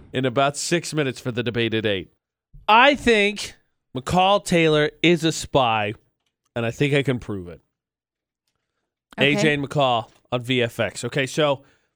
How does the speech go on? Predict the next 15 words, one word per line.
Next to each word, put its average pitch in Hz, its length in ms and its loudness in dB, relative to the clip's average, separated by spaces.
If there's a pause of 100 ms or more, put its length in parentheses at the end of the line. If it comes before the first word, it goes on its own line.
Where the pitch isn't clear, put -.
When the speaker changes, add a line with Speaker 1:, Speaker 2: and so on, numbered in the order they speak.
(320)
Speaker 1:
easy 175 300 -4
one, 120 200 -8
right? 143 320 -4 (680)
Call, 202 240 2
do 185 100 -4
you 214 60 4
have 208 100 0
an 196 100 -4
email 208 380 2
address 175 380 0
that 160 120 -2
you 151 140 -4
just 180 300 -2
use 170 400 2
for 139 480 0